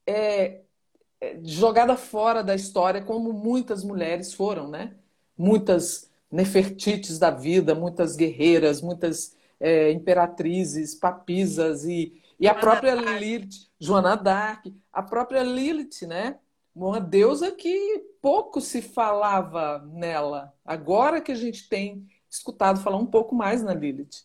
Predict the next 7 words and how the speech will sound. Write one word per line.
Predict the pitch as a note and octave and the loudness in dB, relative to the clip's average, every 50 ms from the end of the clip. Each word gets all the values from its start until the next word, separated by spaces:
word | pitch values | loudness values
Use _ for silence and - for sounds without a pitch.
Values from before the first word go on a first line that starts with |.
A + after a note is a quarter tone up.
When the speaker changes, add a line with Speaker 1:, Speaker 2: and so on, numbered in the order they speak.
| _ _ - | _ _ -6
Speaker 1:
né? | D3 D#3 F#3 A3+ B3 - _ _ _ _ _ _ _ _ _ _ _ _ _ _ _ - | -4 -2 -2 -2 -4 -10 _ _ _ _ _ _ _ _ _ _ _ _ _ _ _ -6
E | - G3+ | -2 2
mais | A3 A3 A3 G#3+ B3 B3 | 4 6 8 8 6 6
pela, | - - C4 C4 B3 B3+ C4 C4 - - | 4 4 4 6 4 4 2 -2 -4 -4
através | - G#3+ - A#3 A3+ F#3+ G3+ G3+ F#3+ | -4 -2 0 0 0 0 0 -2 0
da | G#3 G#3+ | 0 -2
astrologia. | G#3 - - G#3+ A3 A#3 C4 D#4 C4+ G#3 A3+ B3 G#3+ G3 | -2 -2 -2 -2 -2 0 0 -2 -2 -2 -4 -4 -4 -6